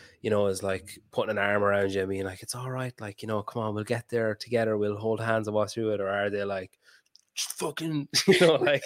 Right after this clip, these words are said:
<laughs> aggressive? Um, it, like, does he, I feel like he probably doesn't, I feel like he probably isn't someone who says a lot,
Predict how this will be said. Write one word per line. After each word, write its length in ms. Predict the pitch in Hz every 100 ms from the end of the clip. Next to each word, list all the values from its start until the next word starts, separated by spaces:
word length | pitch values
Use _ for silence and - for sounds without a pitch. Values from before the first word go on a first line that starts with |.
| -
<laughs> 180 | - -
aggressive? 580 | 160 117 147 147 - 139 135 - 415 311 302
Um, 380 | 131 127 123 123 _ _ _
it, 280 | 143 147 143
like, 280 | 156 139 147
does 160 | - 131
he, 220 | 156 151
I 80 | 147
feel 160 | - 180
like 100 | 185
he 100 | 185
probably 260 | 175 165 156
doesn't, 340 | 151 143 254 _ _
I 100 | 123 123
feel 140 | 160
like 120 | 160
he 120 | 160 147
probably 580 | - 135 139 135 123
isn't 200 | 120 127
someone 260 | 120 123 117
who 120 | 107
says 240 | 104 110 101
a 60 |
lot, 300 | 95 107 156